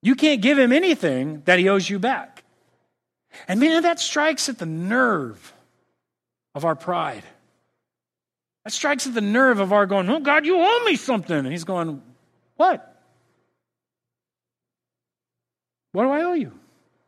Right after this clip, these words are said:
And this, this is hard, but this is what he's saying. Who has given him a gift that he might be repaid? Instead, what happens is God, we're automatically to give God the glory 'cause he's God.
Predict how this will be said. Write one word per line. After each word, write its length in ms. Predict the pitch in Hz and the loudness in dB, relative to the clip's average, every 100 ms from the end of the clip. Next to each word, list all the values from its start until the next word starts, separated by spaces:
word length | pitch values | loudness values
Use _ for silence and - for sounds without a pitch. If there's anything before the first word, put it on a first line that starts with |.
| _ _ - _ _ _ _ _ _ _ _ _ _ _ _ _ _ _ _ _ _ _ _ _ _ _ _ _ - | _ _ -20 _ _ _ _ _ _ _ _ _ _ _ _ _ _ _ _ _ _ _ _ _ _ _ _ _ -14
And 260 | 160 190 | -8 -2
this, 260 | 247 277 - | 0 -2 -4
this 260 | 208 240 285 | -4 -4 -6
is 100 | - | -6
hard, 460 | - 220 151 123 | 0 0 0 -2
but 120 | 147 | -4
this 200 | 160 180 | -2 -4
is 100 | 208 | -6
what 140 | 180 175 | -4 -4
he's 140 | 170 | -6
saying. 340 | - 190 131 120 | -4 -4 -4 -8
Who 240 | 123 247 | -8 -6
has 220 | 247 143 | -6 -8
given 400 | 123 147 214 202 | -4 0 0 0
him 180 | 170 196 | -4 -6
a 60 | 202 | -8
gift 360 | 135 123 - _ _ _ _ | -6 -6 -8 _ _ _ _
that 60 | 165 | -8
he 40 | |
might 220 | 175 185 | -6 -6
be 160 | 190 196 | -6 -6
repaid? 480 | 190 - 247 247 135 - - _ _ _ _ _ _ _ _ _ _ _ | -6 -8 -6 -6 -8 -14 -20 _ _ _ _ _ _ _ _ _ _ _
Instead, 420 | 151 - 254 269 | -12 -6 -2 0
what 160 | 196 185 | 2 0
happens 400 | 196 233 202 165 | 0 -2 -4 -8
is 140 | 156 | -8
God, 400 | 151 202 202 156 | -6 -4 -6 -8
we're 180 | 165 233 | -4 -4
automatically 640 | - 208 226 196 220 196 175 | -4 -4 -2 -2 -2 -4 -4
to 220 | - 175 | -6 -6
give 260 | 185 247 | -4 -2
God 240 | 180 185 175 | 0 0 0
the 80 | 151 | -4
glory 300 | 160 180 180 | -2 -2 -2
'cause 220 | 175 160 | -6 -6
he's 180 | 175 139 | -8 -8
God. 480 | 233 262 165 117 | -8 -8 -10 -14